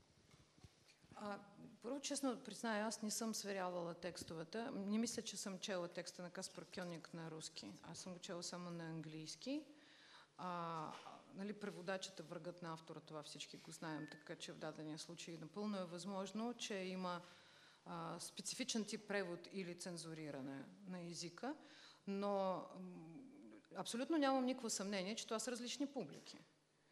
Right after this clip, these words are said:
Това просто абсолютно съм сигурна. А, достатъчно добра представа имам за това как, а, се правят бизнес плановете на големи проекти, в частност на Биеналета и още по-в частност на Манифеста.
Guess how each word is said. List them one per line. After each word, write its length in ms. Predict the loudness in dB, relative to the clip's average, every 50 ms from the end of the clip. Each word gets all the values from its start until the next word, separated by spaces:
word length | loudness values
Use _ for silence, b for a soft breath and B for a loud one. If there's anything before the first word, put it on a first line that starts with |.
| B B B
Това 180 | 0 2 2 2
просто 320 | 2 -2 -4 0 2 2
абсолютно 640 | 2 2 0 0 0 2 4 4 4 4 2 2
съм 220 | 2 2 0 0 0
сигурна. 440 | -2 -2 -2 -6 -6 -8 -8 -8 -8 B B B B B B B B -6
А, 280 | -2 -2 0 0 0 -2 -2 -6
достатъчно 920 | -8 -10 -10 -6 -4 -2 4 6 6 6 6 4 4 4 4 4 4 2 0
добра 300 | -2 -2 0 0 0 0
представа 580 | -2 -6 -6 -4 -2 0 0 2 2 0 0
имам 400 | 0 0 -2 -2 -2 -2 -2 -2
за 120 | -4 -4 -4
това 300 | -6 -4 0 0 0 0 -2
как, 420 | -2 -2 -2 -2 -4 -10 -12 -6 -4
а, 280 | -2 0 0 0 -2 -4 -4 -8 -10 -10 -8
се 180 | -6 -6 -4 0
правят 280 | 2 2 2 2 0
бизнес 300 | -2 -4 -4 -2 -4 -4
плановете 500 | -2 0 0 2 2 0 -2 -2 -4 -4
на 120 | -4 -4 -6
големи 540 | -6 -4 -2 -2 0 0 0 0 0 -2 -4 -6
проекти, 480 | -6 -4 -2 -2 -4 -4 -4 -6 -6 -4
в 60 | -2
частност 460 | 0 0 0 0 0 -4 -6 -6 -6
на 60 | -6
Биеналета 500 | -6 -4 -2 0 0 0 0 0 0 0
и 60 | 0 0
още 220 | 0 -2 -4 -6
по-в 200 | -6 -6 -6 -4
частност 480 | -2 -2 -2 -2 -2 -4 -6 -8 -6 -6
на 60 | -6
Манифеста. 720 | -4 -2 -2 -4 -4 -6 -6 -6 -6 -6 -8 -8 -10